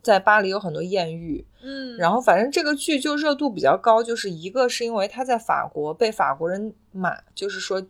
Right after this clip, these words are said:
Speaker 1: 法国人，
Speaker 2: <laughs>
Speaker 1: 类似于法国人觉得自己不是这样的。但说实话，我作为一个外国人，我跟美国人是有一样的感受，就是你在法国，他们对外国人就是这个样子的呀。
Speaker 2: 嗯。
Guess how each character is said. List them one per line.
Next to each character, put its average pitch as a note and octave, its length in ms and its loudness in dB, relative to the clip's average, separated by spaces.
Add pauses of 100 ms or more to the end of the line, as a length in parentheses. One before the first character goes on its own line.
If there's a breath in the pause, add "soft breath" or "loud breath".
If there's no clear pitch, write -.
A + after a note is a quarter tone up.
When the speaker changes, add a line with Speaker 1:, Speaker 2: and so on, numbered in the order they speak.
(300)
Speaker 1:
法 C3+ 160 2
国 E3+ 160 -4
人， F3+ 180 -8
Speaker 2:
<laughs> - 80 -20
Speaker 1:
类 G3 200 2
似 G#3+ 80 -2
于 A3 40 -2
法 F3 180 8
国 F3+ 100 -2
人 G3+ 40 -6
觉 G3 120 -4
得 F#3 80 0
自 G3 160 -8
己 D#3 120 -10
不 - 160 -12
是 E3 80 -10
这 F3 120 -4
样 D3+ 200 -2
的。 - 120 -20 (400 soft breath)
但 C#4 180 6
说 C4+ 220 2
实 - 160 0
话， G#3+ 180 2
我 D#3 200 0
作 A3 160 0
为 G3 100 -2
一 - 20 -4
个 G3 80 -4
外 G3+ 240 4
国 D#3 160 0
人， B2 160 -4
我 D#3+ 140 2
跟 F#3+ 160 -4
美 G#3+ 240 2
国 D3+ 120 -2
人 F3+ 120 -2
是 - 160 -4
有 D#3+ 220 0
一 D#3+ 100 -10
样 D#3+ 200 2
的 E3+ 60 -4
感 E3 240 -2
受， - 260 -12
就 G3+ 120 -4
是 B3 120 -6
你 G3 100 0
在 A3 140 0
法 E3 220 -4
国， D3+ 220 -8 (580)
他 - 100 -4
们 F4 120 -2
对 F4 100 0
外 E4+ 160 8
国 B3 140 2
人 C4+ 60 -2
就 E4+ 120 -8
是 D4 60 0
这 G#3 100 -2
个 D#3+ 80 -4
样 D3+ 180 -6
子 C#3+ 100 -20
的 - 80 -18
呀。 - 120 -18 (220 loud breath)
Speaker 2:
嗯。 G#3+ 80 -20